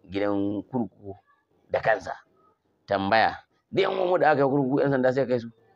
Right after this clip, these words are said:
Ina ce da aka yi waƙiya Zaria da farko da aka kira yan sanda, ja suka yi ba ruwansu. Ko ba haka aka yi ba? Haka suka yi daga farko, farkon waƙiya Zaria, ja suka yi ba ruwansu. Amma daga ƙarshe, wani mai kaki ne bai ruwa da tsaki a waƙiyar nan ba? Wada'a lahum kenan.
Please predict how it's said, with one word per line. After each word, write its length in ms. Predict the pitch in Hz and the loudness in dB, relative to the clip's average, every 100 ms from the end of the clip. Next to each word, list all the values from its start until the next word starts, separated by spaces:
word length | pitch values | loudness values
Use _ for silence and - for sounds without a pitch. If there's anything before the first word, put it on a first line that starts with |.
| _ _ _ _ - | _ _ _ _ -2
Ina 180 | 185 180 | 2 4
ce 120 | 160 | 4
da 100 | 151 160 | 4 4
aka 80 | |
yi 60 | 160 | 6
waƙiya 400 | 151 147 156 143 | 6 6 6 6
Zaria 280 | 139 139 135 | 6 6 4
da 100 | 117 | 4
farko 260 | 127 123 | 2 2
da 100 | 135 | 4
aka 100 | 127 117 | 2 4
kira 140 | 120 | 2
yan 120 | 117 | 4
sanda, 220 | 120 110 | 2 2
ja 100 | 113 117 | 4 4
suka 140 | 113 | 4
yi 80 | 107 | 4
ba 100 | 107 | 4
ruwansu. 280 | 98 95 90 _ _ _ _ _ _ _ | 2 -2 -8 _ _ _ _ _ _ _
Ko 100 | 214 | 2
ba 80 | 202 | 4
haka 160 | 185 170 | 6 6
aka 40 | 165 | 6
yi 60 | |
ba? 200 | 147 120 _ _ _ _ _ _ _ _ _ | 4 2 _ _ _ _ _ _ _ _ _
Haka 240 | 208 240 233 | 2 4 4
suka 180 | 196 175 | 6 6
yi 60 | 160 | 6
daga 140 | 151 | 6
farko, 180 | 160 220 208 | 6 6 4
farkon 220 | 202 202 | 4 4
waƙiya 260 | 208 208 175 | 4 6 6
Zaria, 260 | 165 156 | 6 6
ja 100 | 147 | 6
suka 100 | 143 131 | 4 4
yi 40 | |
ba 120 | 117 110 | 4 4
ruwansu. 260 | 101 92 - _ _ _ _ _ _ _ _ _ _ - | 2 -2 -12 _ _ _ _ _ _ _ _ _ _ 2
Amma 360 | 151 151 185 | 4 4 4
daga 160 | 185 165 | 4 2
ƙarshe, 580 | 135 135 135 151 151 151 _ _ | 2 0 4 6 6 2 _ _
wani 200 | 120 127 | -2 0
mai 140 | 127 120 | 0 2
kaki 300 | 123 117 147 | 2 2 2
ne 120 | 123 | 2
bai 100 | 107 | 2
ruwa 220 | 110 120 | 4 4
da 60 | 104 | 4
tsaki 220 | 101 101 | 2 0
a 40 | 101 | 2
waƙiyar 260 | 104 92 95 | 2 2 0
nan 180 | 92 | 0
ba? 140 | 87 - _ _ _ _ _ | -4 -8 _ _ _ _ _
Wada'a 580 | 107 101 104 127 127 113 | -2 0 2 2 2 2
lahum 280 | 101 95 87 | 0 -2 -6
kenan. 280 | 76 78 | -14 -20